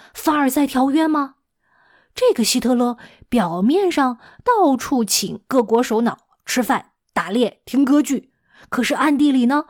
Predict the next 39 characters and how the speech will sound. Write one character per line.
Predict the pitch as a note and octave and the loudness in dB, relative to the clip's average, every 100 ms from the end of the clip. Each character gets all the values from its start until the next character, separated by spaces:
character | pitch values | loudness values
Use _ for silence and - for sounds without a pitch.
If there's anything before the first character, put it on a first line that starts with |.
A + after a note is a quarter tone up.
| - _ | -12 _
正 | - A3+ | -4 -2
在 | A3 | -2
进 | G#3 A#3 | -2 0
行 | A3 B3 | 2 0
疯 | C4 - G4+ G4 F4+ | -2 0 2 4 2
狂 | - B3 | 0 0
的 | C4 | 0
军 | C4 C4+ | 0 0
事 | B3+ C4+ | 0 0
扩 | - A#3 | 0 0
张。 | G3 F#3+ F#3 _ _ _ _ _ - - | -2 -6 -10 _ _ _ _ _ -20 0
这 | A#4 | 2
就 | G4+ | 4
是 | F#4+ | 2
第 | - - | 0 0
二 | G#4+ F#4+ | 2 2
次 | - F#4+ | 0 0
世 | - | 2
界 | G4 F4+ | 2 2
大 | F#4+ | 2
战 | D#4+ D#4 B3 - - - | 2 0 -2 -8 -10 2
要 | F4+ | 2
开 | E4 - B4 | 2 0 0
始 | B4 A3 | 0 -2
的 | D4 | -2
铁 | - - G#3+ F#3+ - | -4 -2 -2 -2 2
证 | B4+ B4 D4+ | 4 6 4
啊！ | B3+ - - _ _ _ _ _ _ _ _ | 2 -2 -12 _ _ _ _ _ _ _ _
斯 | - - | -8 -4
蒂 | G3 | -2
芬 | G#3+ B3 | -2 0
森 | A#3+ | 0
马 | B3+ A#3 - - | 0 0 -4 -4
上 | - C#4+ | -2 0
把 | A3 - | 0 -4
这 | - A3 | -4 -2
个 | |
情 | G#3+ - G#3 | -2 0 2
报 | B3 - _ | 2 -2 _